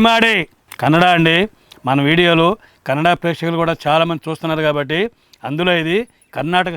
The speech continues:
స్పెషల్ కాబట్టి వాళ్ళకు కూడా చెప్తున్నా అనమాట. ఓకే, సూపర్ టేస్ట్ ఉందండి. ముక్క చూసారా ఎలా ఉడికిందో? పొరలు పొరలు ఊడిపోతుందన్నమాట.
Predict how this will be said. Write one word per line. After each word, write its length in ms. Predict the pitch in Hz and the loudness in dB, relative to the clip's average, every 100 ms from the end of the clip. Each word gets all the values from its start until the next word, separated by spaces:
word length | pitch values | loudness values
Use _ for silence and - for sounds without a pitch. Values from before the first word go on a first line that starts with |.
| - | -12
స్పెషల్ 280 | 151 175 180 | -12 -8 -4
కాబట్టి 340 | 170 156 147 180 262 _ _ - 131 | -2 -4 -8 -8 -10 _ _ -10 -4
వాళ్ళకు 260 | 165 180 165 | -4 -4 -4
కూడా 160 | 165 247 - _ - | -2 -4 -6 _ -20
చెప్తున్నా 320 | 135 - 160 139 | -16 -10 -8 -8
అనమాట. 220 | 127 110 - _ - 143 | -10 -12 -20 _ -18 -8
ఓకే, 180 | 175 220 285 _ _ _ | -4 -4 -6 _ _ _
సూపర్ 320 | 143 156 165 - | -16 -14 -12 -10
టేస్ట్ 200 | 170 - | -10 -8
ఉందండి. 300 | 175 156 117 104 _ _ _ _ - - | -8 -8 -10 -14 _ _ _ _ -18 -6
ముక్క 160 | 135 - 180 | -2 2 2
చూసారా 360 | 190 180 165 180 254 - _ _ _ 123 | 4 4 4 4 2 -2 _ _ _ 0
ఎలా 120 | 143 175 175 | 4 4 4
ఉడికిందో? 400 | 170 180 175 180 190 151 | 4 4 4 2 2 2
పొరలు 260 | 160 185 180 | 2 2 2
పొరలు 240 | 180 185 170 | 2 4 4
ఊడిపోతుందన్నమాట. 760 | 185 165 180 175 170 160 156 | 4 4 2 2 4 4 2